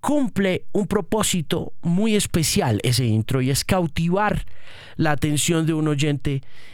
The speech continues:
que ya no está en los álbumes, pero sí en la magia que se ha recuperado por la música grabada con el advenimiento del streaming,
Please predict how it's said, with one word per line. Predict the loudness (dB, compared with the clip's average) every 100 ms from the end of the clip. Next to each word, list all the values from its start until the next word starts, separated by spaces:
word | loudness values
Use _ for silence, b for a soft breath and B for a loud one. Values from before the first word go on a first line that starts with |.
| B
que | 0 2
ya | 4
no | 2
está | 0 2 2
en |
los | 2 2
álbumes, | 2 2 0 0 0
pero | 0 0
sí | 0 0 2 2
en | 2
la | 2
magia | 2 0 0 -2
que | 0 0
se | 2
ha |
recuperado | 2 0 -2 0 2 2 2 0
por | 0
la | 2
música | 0 0 0 0 2
grabada | 2 2 0 0
con | 0 2
el | 2
advenimiento | 2 2 2 2 0 0
del | 0
streaming, | 0 -2 0 0 2 2